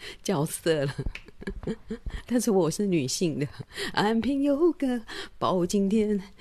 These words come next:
每天晒得，哦，黑漆漆。好，没有押韵。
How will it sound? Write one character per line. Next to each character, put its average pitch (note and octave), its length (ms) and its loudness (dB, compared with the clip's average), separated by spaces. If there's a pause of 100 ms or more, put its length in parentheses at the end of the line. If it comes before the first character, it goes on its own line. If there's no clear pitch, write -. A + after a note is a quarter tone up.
(140)
每 A3 300 4
天 E4 180 4
晒 D4+ 140 -2 (240)
得， B3+ 380 0 (220)
哦， - 120 -6 (480)
黑 G3+ 160 2
漆 F#3 220 -2
漆。 F3 480 -4
好， A#2+ 180 2
没 F3 140 0
有 D#3+ 80 0
押 D3 200 -2
韵。 D3 240 -4